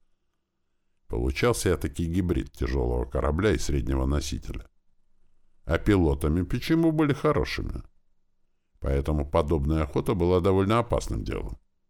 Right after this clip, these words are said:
Особенно в данном случае, так как в заказе было указано наличие минимум трёх рейдеров, линкора, линейного крейсера и тяжёлого носителя.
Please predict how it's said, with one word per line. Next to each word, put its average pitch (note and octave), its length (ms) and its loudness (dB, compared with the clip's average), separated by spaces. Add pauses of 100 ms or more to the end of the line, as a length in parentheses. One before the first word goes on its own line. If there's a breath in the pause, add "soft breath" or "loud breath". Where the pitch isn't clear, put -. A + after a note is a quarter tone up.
(480)
Особенно C#3+ 580 6
в A#2 60 4
данном G2+ 340 4
случае, D#2+ 560 0 (260 soft breath)
так A2 180 4
как G#2+ 120 4
в E2 60 0
заказе C3 420 4
было A#2+ 220 6
указано A#2 580 4
наличие A2 440 4
минимум A2+ 560 4
трёх A2 280 2
рейдеров, G#2 560 4
линкора, G2 720 2 (280 loud breath)
линейного A#2+ 640 6
крейсера D#3 520 4
и - 40 4
тяжёлого G2 520 4
носителя. - 640 -4